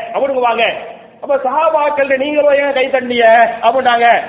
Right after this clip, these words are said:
"நீங்க தொழு வச்சுட்டா நாங்க தொழு வைக்கணுமே தவிர,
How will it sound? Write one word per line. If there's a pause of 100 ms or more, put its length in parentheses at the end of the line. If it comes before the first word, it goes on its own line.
(440)
"நீங்க
தொழு
வச்சுட்டா
நாங்க
தொழு
வைக்கணுமே
தவிர,